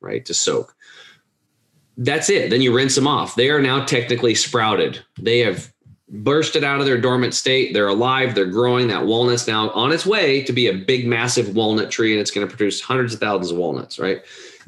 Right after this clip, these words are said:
That's what it's gonna do. So the potential of that big, massive tree is all locked into that little nut. That's why sprouting is so powerful. And we talked about how it increases nutrition up to eight hundred percent.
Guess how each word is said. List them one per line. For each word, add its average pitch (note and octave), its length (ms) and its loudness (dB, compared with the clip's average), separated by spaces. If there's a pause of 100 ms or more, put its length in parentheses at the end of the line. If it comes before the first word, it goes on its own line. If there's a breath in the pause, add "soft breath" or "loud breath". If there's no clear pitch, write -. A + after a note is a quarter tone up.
(100)
That's A#2+ 300 -2
what A#2 100 0
it's F#2 100 -2
gonna F2+ 200 -2
do. D2 220 0
So A#2 220 0
the G#2+ 80 -2
potential D3 640 0
of G2+ 80 0
that F#2+ 240 -4
big, B2+ 240 -2
massive A2+ 500 -2
tree A#2+ 240 0
is F#2 80 2
all F#2+ 260 0
locked G#2 420 -2
into F#2 260 -4
that F2+ 200 -2
little F#2 200 2
nut. F2 360 -6 (600)
That's C3 360 -2
why A#2+ 460 0 (180 loud breath)
sprouting A2+ 460 -2
is G2+ 100 -2
so G2 140 0
powerful. G#2+ 400 -2
And G2+ 60 0
we G2 80 0
talked G#2+ 280 -2
about G2 380 -2
how G2+ 180 0
it G2 60 0
increases F#2+ 480 -4
nutrition F2+ 460 -2
up F#2+ 100 -8
to - 320 -8
eight E2+ 140 -4
hundred C#2+ 200 -6
percent. - 340 -6